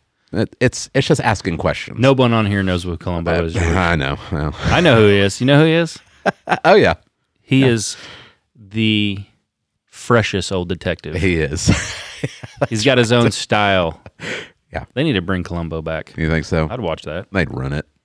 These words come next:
Speaker 1: <laughs> They'd just run it. <laughs> But it's just, it's asking questions,
Speaker 2: Mm-hmm.
Speaker 1: um, which comes off as not as confrontational.
Speaker 2: Yeah, that's good.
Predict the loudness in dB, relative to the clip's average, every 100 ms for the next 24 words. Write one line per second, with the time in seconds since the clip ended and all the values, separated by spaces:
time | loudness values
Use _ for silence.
0 | _ _ _ _ -16 -16 -4 -2 -2 -4
1 | -16 -16 -6 0 2 2 0 0 2 2
2 | 2 -2 -8 -8 -2 -2 -2 -4 _ -8
3 | -8 -8 -10 -4 -4 2 6 6 6 2
4 | 2 0 4 4 4 2 0 0 0 -2
5 | -2 -8 -12 -10 -8 -6 -6 -8 _ _
6 | _ _ 0 2 2 2 2 2 0 0
7 | 0 0 2 2 2 -2 -2 -2 -2 -2
8 | 0 0 -4 -4 -6 -4 -4 -6 -8 -10
9 | -10 -12 -16 -16 -6 0 2 2 2 0
10 | -2 -2